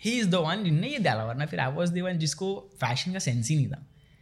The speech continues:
और उनको मतलब top notch हर एक चीज़ पता है कि इसके साथ क्या suit है या क्या नहीं। So he was the inspiration for me in everything। So वो देखने आए थे और उनके साथ आए थे भाई विनायक भाई, who is known as Robo Wins।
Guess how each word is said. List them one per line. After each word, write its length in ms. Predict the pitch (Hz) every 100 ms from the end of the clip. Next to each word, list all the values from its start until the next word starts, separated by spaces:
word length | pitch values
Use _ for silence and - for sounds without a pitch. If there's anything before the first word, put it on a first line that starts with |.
| _ _
और 180 | 120 143
उनको 240 | 156 202
मतलब 360 | 190 202 202 -
top 220 | 160 156 190
notch 260 | 190 143 139
हर 140 | 135
एक 140 | 185
चीज़ 200 | - 208 -
पता 160 | 190
है 60 | 202
कि 100 | 196
इसके 180 | - 180
साथ 120 | 180
क्या 220 | 151 147
suit 200 | 151 160
है 40 |
या 60 | 160
क्या 220 | 147 123
नहीं। 120 | 113
So 120 | 113 180
he 180 | 190
was 140 | 165 214
the 100 | 226
inspiration 480 | 202 175 208 220 214
for 160 | 196
me 140 | 208 214
in 60 | 175 - - -
everything। 380 | 180 214 151 113 107 - - - -
So 120 | -
वो 180 | 185 185
देखने 280 | 175 147 185
आए 140 | 202
थे 80 | 208
और 100 | 175
उनके 200 | 151 170
साथ 240 | 175 147
आए 160 | 135 131
थे 160 | 170
भाई 260 | 156 127 254 - -
विनायक 420 | 135 139 123 117
भाई, 140 | 107 95 - -
who 120 | 147
is 80 | 147
known 180 | 143 175
as 100 | 160
Robo 260 | 131 139 117
Wins। 220 | 110